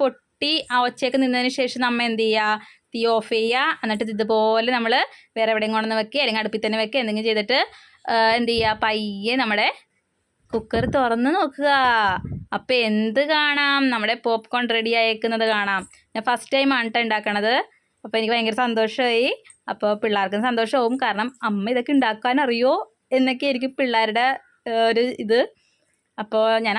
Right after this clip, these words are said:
ആദ്യമായിട്ടാണ് ഇങ്ങനെ ഉണ്ടാക്കണത് തന്നെ. അപ്പൊ, ആ, സക്സസ് ആയിട്ടുണ്ട്. അപ്പൊ ഉണ്ടാക്കാൻ സിമ്പിൾ അല്ലേ? അങ്ങനെ അപ്പൊ അത് ശരിയായി. ഇനി നമുക്ക് പിള്ളേർക്ക് കൊടുക്കണം. ആ, ഇല്ലെങ്കിൽ സാധാരണ ഇങ്ങനെ നമ്മ പാക്കറ്റ് ഇങ്ങനെ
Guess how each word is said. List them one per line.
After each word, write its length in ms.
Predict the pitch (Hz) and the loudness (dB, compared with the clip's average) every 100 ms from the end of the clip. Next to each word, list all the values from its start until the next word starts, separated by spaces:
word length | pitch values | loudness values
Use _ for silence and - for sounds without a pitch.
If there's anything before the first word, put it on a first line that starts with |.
| 233 | 0
ആദ്യമായിട്ടാണ് 340 | 226 220 247 | 0 0 0
ഇങ്ങനെ 200 | 254 247 254 - _ _ _ _ _ - | 2 2 0 -2 _ _ _ _ _ -6
ഉണ്ടാക്കണത് 460 | 226 208 214 208 226 | -2 -2 -2 0 2
തന്നെ. 220 | 220 220 302 - - _ 220 | 2 2 0 -4 -20 _ -6
അപ്പൊ, 180 | 226 240 269 269 254 | 0 2 2 0 -2
ആ, 100 | 262 269 | 0 0
സക്സസ് 320 | 294 - 285 339 | -2 -4 0 0
ആയിട്ടുണ്ട്. 440 | 294 330 294 262 311 - _ _ _ _ _ | 2 2 2 4 2 -2 _ _ _ _ _
അപ്പൊ 180 | - 247 247 247 254 254 - _ _ _ _ 330 | -2 0 2 2 2 0 -4 _ _ _ _ -4
ഉണ്ടാക്കാൻ 320 | 311 311 302 285 | 0 0 0 2
സിമ്പിൾ 260 | 285 269 262 | 2 4 2
അല്ലേ? 200 | 220 180 165 _ _ _ _ _ 240 | 2 0 -6 _ _ _ _ _ -4
അങ്ങനെ 280 | 240 226 226 | -2 -2 0
അപ്പൊ 180 | 247 269 277 | 0 0 2
അത് 160 | 285 320 330 - - | 4 4 2 -2 -8
ശരിയായി. 540 | 311 302 330 311 254 269 440 _ _ - | -4 0 2 2 2 0 -2 _ _ -8
ഇനി 60 | 226 | -4
നമുക്ക് 200 | 226 254 269 | -2 -2 0
പിള്ളേർക്ക് 320 | 269 240 233 285 | 0 0 0 0
കൊടുക്കണം. 440 | 247 226 240 262 453 _ - _ _ _ _ 233 | 0 0 0 0 -2 _ -20 _ _ _ _ -4
ആ, 20 | 226 226 220 220 220 233 | 0 0 0 0 0 0
ഇല്ലെങ്കിൽ 240 | 233 247 320 | -2 0 0
സാധാരണ 280 | 285 269 285 | 2 2 2
ഇങ്ങനെ 120 | 285 285 | 2 2
നമ്മ 120 | 277 277 | 0 0
പാക്കറ്റ് 340 | 269 269 269 277 | 0 -2 -2 0
ഇങ്ങനെ 200 | 269 | 2